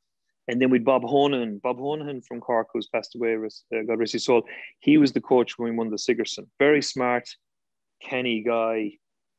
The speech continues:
who, you know, with limited resources at the time, he actually used Thumb to go to the other matches to see the opposition that weekend.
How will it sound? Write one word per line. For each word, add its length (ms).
who, 440
you 80
know, 140
with 240
limited 340
resources 580
at 100
the 60
time, 380
he 180
actually 420
used 340
Thumb 380
to 60
go 120
to 80
the 120
other 180
matches 460
to 100
see 200
the 120
opposition 500
that 160
weekend. 480